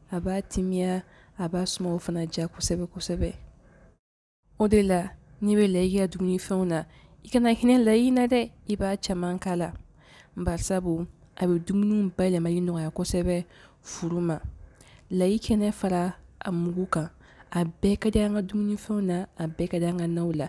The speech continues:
Layi mugu yɛrɛ b'a to n'i kɔnɔ fununna, i bɛ kɔnɔ funu ban. Ny mora mony fana be nga foko kongo di mimsa ni fombola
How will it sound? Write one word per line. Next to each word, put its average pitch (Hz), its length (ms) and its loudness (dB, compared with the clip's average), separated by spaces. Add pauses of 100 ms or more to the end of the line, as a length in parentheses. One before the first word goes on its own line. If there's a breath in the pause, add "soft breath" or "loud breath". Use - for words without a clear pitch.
(400 loud breath)
Layi 175 240 2
mugu 208 300 2
yɛrɛ 185 160 0
b'a 185 280 0
to 175 300 -4 (100)
n'i 196 160 -2
kɔnɔ 190 320 -4
fununna, 175 440 -2
i 160 40 0
bɛ 156 120 0
kɔnɔ 185 260 -2
funu 180 340 0
ban. 165 180 -2 (640 loud breath)
Ny 202 100 4
mora 180 260 4
mony 185 260 2
fana 180 280 -2
be 175 240 0
nga 175 160 -6
foko 170 320 -8
kongo 180 240 -4
di 180 140 -4
mimsa 180 340 -4
ni 175 160 -2
fombola 165 640 -4